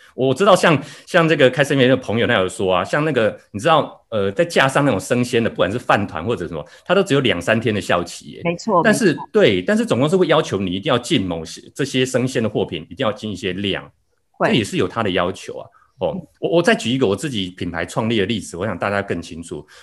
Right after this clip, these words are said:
Speaker 1: 我们是一个食品品牌的公司，哦，那轻快风生活馆，大家知道食品的，呃，是有保存期限这件事情的，
Speaker 2: 没错。
Speaker 1: 哦，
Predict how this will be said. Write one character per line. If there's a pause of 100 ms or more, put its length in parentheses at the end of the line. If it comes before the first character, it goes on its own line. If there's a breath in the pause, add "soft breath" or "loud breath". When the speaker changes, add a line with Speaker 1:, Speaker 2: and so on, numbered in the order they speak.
Speaker 1:
我
们
是
一
个
食
品
品
牌
的
公
司，
哦， (320 loud breath)
那
轻
快
风
生
活
馆，
大
家
知
道 (360 loud breath)
食
品
的， (180)
呃，
是
有
保
存
期
限
这
件
事
情
的， (160)
Speaker 2:
没
错。
Speaker 1:
哦，